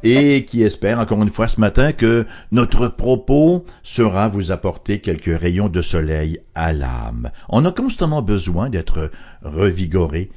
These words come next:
dans notre âme. On a besoin de vitamine E, hein, dans l'âme, de vitamine évangélique au quotidien.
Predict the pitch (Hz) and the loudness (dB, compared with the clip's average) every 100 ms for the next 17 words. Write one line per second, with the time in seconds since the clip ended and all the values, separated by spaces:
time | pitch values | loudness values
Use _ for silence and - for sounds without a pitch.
0 | - - 80 87 85 80 - 69 65 73 | -18 -10 -4 -2 -2 0 -2 -2 -4 -6
1 | 78 101 117 107 147 101 90 113 - 98 | -4 -4 -2 -2 -2 -2 -2 0 2 2
2 | 101 98 95 - 120 139 117 - - 107 | 0 -2 -4 -6 -2 0 -2 -4 -4 -2
3 | 143 87 85 87 98 92 90 98 110 120 | -2 -2 -2 0 0 0 -2 0 2 2
4 | 139 - 123 98 117 98 95 90 107 - | 0 0 0 0 0 -2 -2 -2 -4 -6
5 | - - - - - 104 - 95 - 78 | -14 -16 -18 -20 -6 -4 -2 -4 -4 -10
6 | 67 | -8